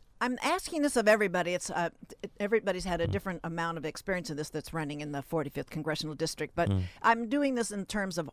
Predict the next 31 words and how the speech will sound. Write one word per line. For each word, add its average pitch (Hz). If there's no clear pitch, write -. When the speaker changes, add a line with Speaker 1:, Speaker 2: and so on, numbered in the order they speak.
Speaker 1:
how 208
it 175
affects, -
uh, 160
the 175
listeners. 208
The 185
Consumer 254
Financial 196
Protection 175
Bureau 139
that 190
was 185
created 247
by 180
the 156
Dodd-Frank 156
Act, 143
it, 208
it, 226
it, 226
it's -
dealing 247
with 214
all 240
kinds 175
of 156
lending 160
prac-, 143
all 254
ki-, -